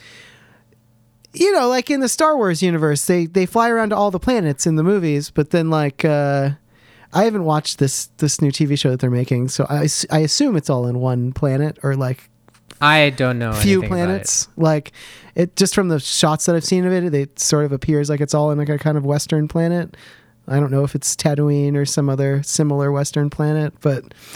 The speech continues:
Speaker 1: I don't know. I just think, like, you know, it's okay to have a corner of the universe, but I think this story is supposed to sort of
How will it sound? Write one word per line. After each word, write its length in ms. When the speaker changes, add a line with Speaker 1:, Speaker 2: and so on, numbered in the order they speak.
Speaker 1:
I 120
don't 120
know. 80
I 120
just 160
think, 160
like, 380
you 120
know, 200
it's 280
okay 340
to 100
have 220
a 60
corner 440
of 140
the 80
universe, 580
but 180
I 80
think 180
this 180
story 380
is 120
supposed 300
to 100
sort 160
of 180